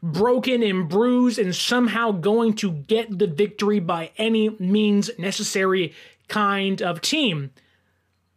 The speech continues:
But over the past four games, granted, all victories by the Eagles, mind you, they won by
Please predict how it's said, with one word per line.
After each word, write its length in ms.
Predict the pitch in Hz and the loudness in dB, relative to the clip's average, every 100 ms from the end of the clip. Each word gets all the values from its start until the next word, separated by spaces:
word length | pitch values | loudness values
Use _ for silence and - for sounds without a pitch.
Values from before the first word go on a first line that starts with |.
| - | -2
But 380 | 403 - - - _ _ _ _ _ _ _ _ _ _ _ _ - | -2 -2 -6 -16 _ _ _ _ _ _ _ _ _ _ _ _ -2
over 220 | 262 330 | 0 2
the 80 | 330 | 0
past 500 | - 294 277 - - | 0 0 0 -4 -12
four 400 | - - 339 349 | -8 -2 0 2
games, 520 | 330 311 147 135 - - _ _ | 2 0 -2 -6 -10 -12 _ _
granted, 480 | 285 339 - 320 359 - | 0 0 0 -2 -4 -6
all 280 | 190 285 392 | 0 2 2
victories 600 | 370 381 247 208 214 214 - | 0 -2 0 2 2 0 -4
by 300 | 170 196 240 | -4 0 0
the 140 | 226 208 | 0 0
Eagles, 300 | 208 180 156 | 0 0 0
mind 260 | 156 160 | -2 -2
you, 220 | 151 220 247 - - _ _ _ | 0 -2 -2 -14 -20 _ _ _
they 120 | - 220 | 0 2
won 320 | 226 247 233 | 4 2 2
by 380 | 214 190 170 | 2 0 -2